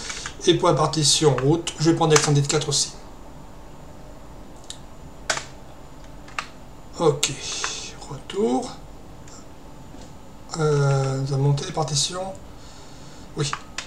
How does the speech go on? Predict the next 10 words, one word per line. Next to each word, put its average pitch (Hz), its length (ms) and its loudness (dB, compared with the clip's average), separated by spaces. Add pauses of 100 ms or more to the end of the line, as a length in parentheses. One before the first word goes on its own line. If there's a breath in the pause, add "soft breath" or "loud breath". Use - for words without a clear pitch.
donc 151 100 -2
c'est 143 120 -4
fait. 139 180 -6 (800)
Euh, 151 80 6 (2000)
je - 60 0
ne 160 40 10
les 165 40 12
ai 151 60 10
pas 151 80 10
montées. 139 280 8